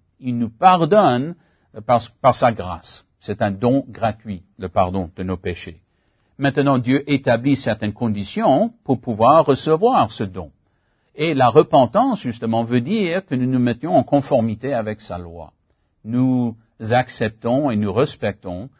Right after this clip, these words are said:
euh, sa loi. Mais ça ne veut pas dire que nous croyons que c'est par notre obéissance que Dieu,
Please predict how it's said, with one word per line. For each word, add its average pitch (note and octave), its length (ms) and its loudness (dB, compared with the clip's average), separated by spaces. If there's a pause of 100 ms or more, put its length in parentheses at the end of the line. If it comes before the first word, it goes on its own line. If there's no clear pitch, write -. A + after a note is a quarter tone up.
(260)
euh, F#2 400 -2
sa - 440 0
loi. F#2 460 -4 (220)
Mais A2 80 -2
ça B2 160 -4
ne A#2+ 60 0
veut A#2+ 100 -2
pas F3 160 6
dire D#3+ 200 -4
que C#3 120 -4
nous B2 140 -2
croyons A#2+ 360 -4
que A#2 140 -4
c'est A2+ 160 -4
par F#3+ 240 6
notre F#3+ 240 0
obéissance C#3 600 0
que C3 100 -4
Dieu, A2 380 -6